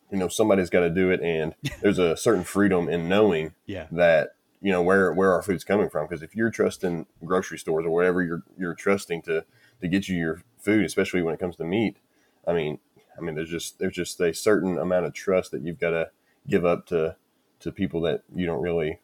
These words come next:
Speaker 1: really know. And the, the
Speaker 2: Yeah.
Speaker 1: freedom of having the opportunity, opportunity to be able to go out and hunt and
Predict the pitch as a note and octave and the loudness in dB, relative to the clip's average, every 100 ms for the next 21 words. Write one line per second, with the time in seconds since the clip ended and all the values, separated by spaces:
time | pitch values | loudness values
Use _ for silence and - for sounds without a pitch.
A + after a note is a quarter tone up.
0 | - F2 E2 F#2 F#2 E2 E2 - E2+ F3 | -4 -2 0 2 2 0 -4 -2 -4 0
1 | A#2+ A#2 G2 - G2+ F2 F2+ E2+ _ _ | 4 6 4 4 4 4 2 -4 _ _
2 | - D#2 F2 - - E2+ F#2 - F2+ F#2 | 2 4 4 0 -14 -10 -12 -4 -2 0
3 | F#2 F#2+ F2+ E2+ E2 F2 E2 E2 D#2+ E2 | 0 0 0 0 0 0 2 4 4 2
4 | F#2+ E2 - _ _ _ _ F2+ E2+ D#2 | -2 -2 -4 _ _ _ _ 0 0 0